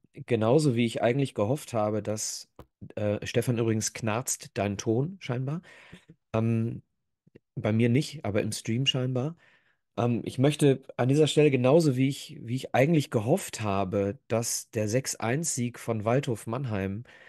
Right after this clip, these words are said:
unsere Kabinenansprache für heute sein würde, weil du nach diesem sechs zu eins eigentlich nichts anderes brauchst, als endlich freigelassen zu werden auf die grüne Wiese in Essen. Ähm, genauso habe ich das, äh, wie ich das gehofft habe,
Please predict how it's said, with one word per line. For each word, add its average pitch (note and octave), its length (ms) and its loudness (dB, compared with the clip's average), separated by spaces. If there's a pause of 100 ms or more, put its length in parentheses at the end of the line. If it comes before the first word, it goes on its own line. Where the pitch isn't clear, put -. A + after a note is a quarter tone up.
(260)
unsere C#3+ 440 4
Kabinenansprache A#2 1300 -2
für G#2+ 240 -2
heute A2 580 0 (380)
sein F#2+ 420 -2
würde, F#2+ 440 2 (240)
weil G#2 380 0
du A2 340 -2
nach G#2 260 -6
diesem A#2+ 260 -6
sechs A2+ 200 -2
zu - 140 -4
eins A2 320 -4
eigentlich A2+ 300 -2
nichts A#2 280 -4
anderes G#2 380 -4
brauchst, A2 520 0
als G#2 240 0
endlich A2 360 -4
freigelassen A#2+ 800 2
zu G#2 180 -2
werden A2 200 2
auf G#2+ 120 -2
die A2 100 -6
grüne G#2+ 340 -2
Wiese G#2 240 2
in F#2+ 60 2
Essen. G2+ 380 -6 (920)
Ähm, B2+ 280 4
genauso C#3+ 420 6
habe D#3 140 8
ich D3+ 80 0
das, - 460 2
äh, B2 180 4
wie B2 40 0
ich C3 80 -4
das C3+ 180 -2
gehofft B2+ 360 -2
habe, D3 400 2